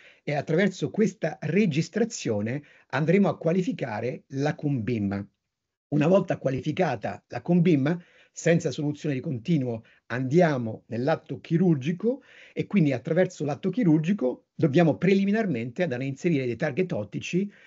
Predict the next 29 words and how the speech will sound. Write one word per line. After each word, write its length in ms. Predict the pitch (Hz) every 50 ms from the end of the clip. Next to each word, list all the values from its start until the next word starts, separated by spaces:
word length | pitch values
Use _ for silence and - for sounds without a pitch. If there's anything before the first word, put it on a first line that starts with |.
| - - _
sul 260 | - - - 147 117
paziente 920 | - 196 208 208 - - 120 101 95 95 95 - - 135 156 165 - - _ _
e 100 | - 185
sullo 240 | 170 - - 165 156
strumento 720 | 147 - 226 190 131 113 110 120 113 - - 143 151 - -
di 140 | 107 123 120
lavoro, 520 | 110 113 104 98 90 95 101 104 - _ _ _ _ _ _ _
e 160 | - 107 -
quindi 320 | - 139 139 139 135 139
in 80 | 143 143
questo 300 | - - - - - 220
modo 460 | 196 120 107 117 117 143 185 185 - - - - _ _ _
poter 300 | - 131 - 185 180 165
a-, 120 | 147 - -
avere 440 | 139 170 175 180 160 127 123 - -
una 160 | - 143 143 139
visione 380 | 147 151 127 151 180 139 117
in 120 | 117 113 110
tempo 320 | 170 170 165 - 226 247
reale 460 | 214 139 107 98 95 104 117 - - - _ _ _ _
di 120 | - 151
quello 300 | 147 - 151 131 139 165
che 280 | 165 - - 117 113 123
è 20 |
l'atto 480 | 135 143 117 107 110 113 - _ 135 117
chirurgico. 760 | - - - 101 98 98 95 - 104 104 - 107 104 - - _ _ _ _ _ _ _ _ _ _ _ _ _
Il 200 | _ 160 165 120
tutto 540 | - 208 226 220 170 - - 247 226 226 226 -
utilizzando 1000 | 156 151 - 156 156 156 135 113 147 170 147 139 127 123 110 120 120 117 117